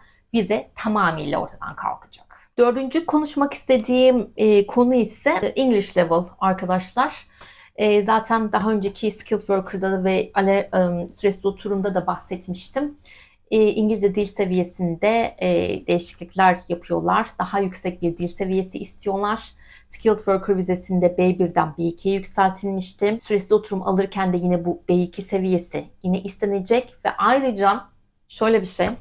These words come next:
şu ana kadar hiç istenmeyen bir şey arkadaşlar. Dependentlar için de İngilizce istenecek. Yani eğer ki diyelim ki skilled worker vizesiyle İngiltere'ye geliyorsanız eşinizden daha öncesinde İngilizce dil seviyesi,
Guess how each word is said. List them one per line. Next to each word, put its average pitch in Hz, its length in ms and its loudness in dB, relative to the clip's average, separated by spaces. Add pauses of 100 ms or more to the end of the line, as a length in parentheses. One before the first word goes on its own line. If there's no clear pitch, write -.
şu - 180 -6
ana 202 180 -2
kadar 196 260 -2
hiç - 160 -14
istenmeyen 202 760 0
bir 180 60 -6
şey 185 180 -2
arkadaşlar. 180 720 -2 (880)
Dependentlar 233 1300 2
için 233 500 -2
de 262 320 0 (220)
İngilizce 214 800 2 (120)
istenecek. 175 600 -4 (720)
Yani 214 520 4 (120)
eğer 214 280 4
ki - 300 0
diyelim 214 200 0
ki - 80 -12
skilled - 340 0
worker 202 420 -2
vizesiyle 196 720 0 (280)
İngiltere'ye 190 480 0
geliyorsanız 202 720 0
eşinizden 214 800 -2
daha 220 220 -2
öncesinde 214 420 -6
İngilizce 214 400 -2
dil 220 120 -2
seviyesi, 185 580 -2